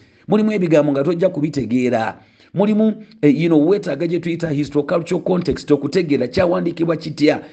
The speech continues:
mu eyo embeera kyawandiikibwa ani, yali awandiikira baani, ekigendererwa kyali ki, bavuunula batya, egyo emisingi mikulu. Kyova olaba omusumba wo,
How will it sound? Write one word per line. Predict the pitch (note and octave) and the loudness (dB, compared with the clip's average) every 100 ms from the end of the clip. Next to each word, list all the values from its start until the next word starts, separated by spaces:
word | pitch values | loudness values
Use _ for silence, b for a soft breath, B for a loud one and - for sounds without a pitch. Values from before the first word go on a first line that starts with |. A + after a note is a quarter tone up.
| B - | B -2
mu | F3+ | 0
eyo | F3 C3 | 2 2
embeera | A2+ D3 C#3+ C#3 | 4 4 4 0
kyawandiikibwa | F#3 F3 E3+ E3 E3 D#3 D#3 | 0 0 0 -2 -4 0 0
ani, | D3 D3+ | 2 0
yali | E3+ | 2
awandiikira | F3+ D3+ C#3+ C#3+ D3 C#3+ | 2 2 0 -2 -2 -2
baani, | C#3 C#3 C#3 C#3 B2+ - B B | -2 -2 0 0 0 -4 B B
ekigendererwa | D3+ E3+ F3 F#3 D3+ A#2+ A2+ | 0 0 0 0 0 0 0
kyali | D3+ C#3+ D3 | 0 0 -2
ki, | - - D#3 A2+ B B - | -4 -4 -4 -4 B B -2
bavuunula | G3 F3+ E3 F3+ F3 E3 | 0 2 0 2 2 2
batya, | E3 D3+ D3+ - | 0 0 -2 0
egyo | F3 E3 | 0 0
emisingi | E3+ E3+ G#3+ F#3+ C#3+ | -2 -2 -4 -2 -2
mikulu. | C3 E3 F3 C3+ - B B | 0 4 4 4 0 B B
Kyova | D#3+ D#3 | -2 0
olaba | A3+ G3 | 0 0
omusumba | D#3 D3+ G3 G#3 F3 | 0 -2 -2 0 2
wo, | A#2 | 0